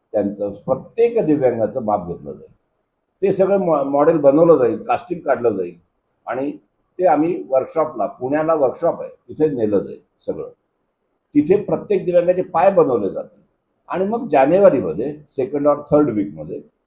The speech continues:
पुन्हा त्यांना त्याच ठिकाणी मुंबईत बोलवलं जाईल आणि त्यांना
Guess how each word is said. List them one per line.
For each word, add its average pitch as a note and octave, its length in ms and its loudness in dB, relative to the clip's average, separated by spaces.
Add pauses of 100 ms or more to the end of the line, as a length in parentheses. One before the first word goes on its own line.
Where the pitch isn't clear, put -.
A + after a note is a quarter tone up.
(120)
पुन्हा C#3 300 0
त्यांना D3 280 -4
त्याच E3+ 400 -6
ठिकाणी C3 300 -6
मुंबईत A2+ 360 -4
बोलवलं G#2 420 -2
जाईल D2 220 -10 (400)
आणि B2+ 120 -6
त्यांना A#2 360 -6